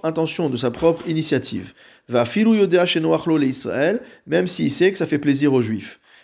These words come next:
Hu le'anaat atzmo mitkaven, en fait, ce qu'il fait en, aujourd'hui en éteignant le feu, c'est que il se sert lui-même.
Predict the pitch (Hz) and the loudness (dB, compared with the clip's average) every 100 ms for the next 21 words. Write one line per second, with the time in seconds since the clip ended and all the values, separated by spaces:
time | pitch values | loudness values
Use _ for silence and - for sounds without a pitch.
0 | _ 120 180 202 170 160 185 180 156 180 | _ -6 0 2 4 4 2 0 -2 -2
1 | 180 143 - 120 113 135 190 143 147 143 | -2 -2 -2 -2 0 -2 -2 -4 -2 -4
2 | - 156 - 143 131 - 127 127 131 135 | -4 -4 0 0 0 0 0 -2 0 0
3 | 120 - _ 117 123 123 135 127 117 113 | -2 -10 _ -2 0 0 0 0 -2 0
4 | 143 208 - - - - 131 - 170 196 | 2 2 0 -8 -20 -8 -4 0 2 2
5 | - 135 139 135 175 165 113 117 117 120 | 0 -4 -2 -2 0 0 0 -2 -2 0
6 | 170 262 | -2 -4